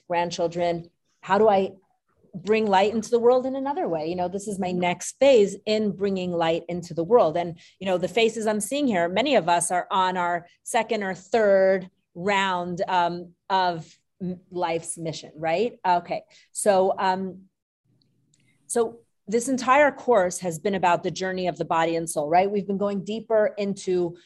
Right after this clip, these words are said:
the reasons we do things, the reasons we practice things. So now we're actually going to talk about the literal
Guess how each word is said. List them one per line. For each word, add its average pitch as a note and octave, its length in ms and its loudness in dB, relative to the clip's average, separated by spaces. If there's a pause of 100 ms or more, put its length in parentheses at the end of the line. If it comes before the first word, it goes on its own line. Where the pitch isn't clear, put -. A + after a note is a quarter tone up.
(220)
the F3+ 100 -4
reasons G#3 540 -2
we F3 120 -2
do C4+ 200 -2
things, A#3 460 0
the F#3 100 -6
reasons E3 320 -4
we F3 60 -2
practice A3 540 -2
things. G3 400 0 (220)
So G3 160 2
now G3+ 540 4
we're F#3 380 2
actually F#3 380 -2
going F3+ 260 -4
to F3 100 -14
talk F#3 260 -2
about E3+ 360 2 (320)
the F3+ 80 0
literal F#3+ 760 4